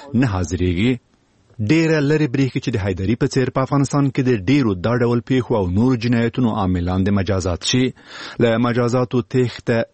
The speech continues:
د ادارو کمزوري او د پېښو له عاملینو سره حساب کتاب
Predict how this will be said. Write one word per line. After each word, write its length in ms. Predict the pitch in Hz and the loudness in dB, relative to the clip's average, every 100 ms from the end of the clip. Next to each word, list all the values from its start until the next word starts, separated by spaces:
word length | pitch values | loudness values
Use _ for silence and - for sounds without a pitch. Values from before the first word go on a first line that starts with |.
| 110 | -2
د 120 | 113 127 | 0 2
ادارو 320 | 107 107 113 104 - | 2 2 0 0 0
کمزوري 500 | 104 101 95 98 104 113 | 0 2 2 2 4 2
او 40 | 123 | 0
د 160 | 107 - | -2 -2
پېښو 300 | 135 - 92 | -2 0 -2
له 80 | 92 | 0
عاملینو 420 | 90 92 101 135 131 | 0 0 2 2 2
سره 180 | 139 123 | 0 0
حساب 320 | 110 110 - | 0 -4 -4
کتاب 220 | - 98 | -4 -4